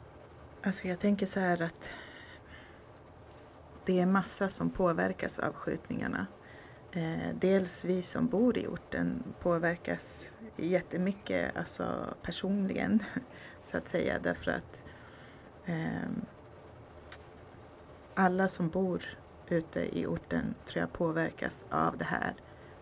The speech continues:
på massa olika sätt. Eh, det finns en rädsla hos en sma-, hos många föräldrar att det ska hända ens barn någonting. Eh, det finns en rädsla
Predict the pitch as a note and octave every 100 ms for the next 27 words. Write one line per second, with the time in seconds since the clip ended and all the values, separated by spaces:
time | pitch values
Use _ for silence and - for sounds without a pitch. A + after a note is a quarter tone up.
0 | - - D3+ D3+ - D#3+ - - E3 -
1 | - - - E3+ - - - - - -
2 | - - - D#3+ D#3 D#3 - A#1+ - -
3 | - - - - F3 F#3 F3 E3 - E3
4 | E3 D#3+ - - - G#3 G3+ F3+ - E3
5 | E3 - E3+ E3 E2+ G3+ - - E2+ -
6 | - - E3+ D#3+ A#2 C2 - - D#3+ -
7 | - G3 G#3+ - - - - F3+ E3 -
8 | E3 D#3+ - - E3+ - - - F#3 F#3+
9 | F#3 F#3+ G3 A3+ - - - - - -
10 | - - F3 F3 E3+ F3 F3 E3+ E3+ -
11 | E3+ D#3+ E3 E3 - - E3 E3 -